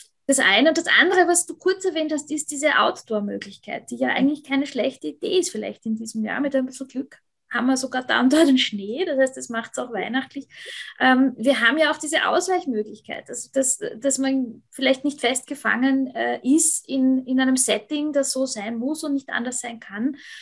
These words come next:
sondern dass man sich ja durchaus auch draußen treffen kann und dann schon einmal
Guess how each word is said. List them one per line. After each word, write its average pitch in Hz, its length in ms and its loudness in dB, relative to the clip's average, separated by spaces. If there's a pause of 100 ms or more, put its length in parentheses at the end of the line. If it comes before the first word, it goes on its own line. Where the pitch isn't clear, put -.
(120)
sondern 254 320 6
dass 254 200 -2
man 269 200 4
sich 269 200 -4
ja 269 100 0
durchaus 262 340 -4
auch 302 140 -6
draußen 339 440 0
treffen 220 380 -12
kann 214 260 -14
und 233 140 -8
dann 254 160 4
schon 262 420 0
einmal 262 400 2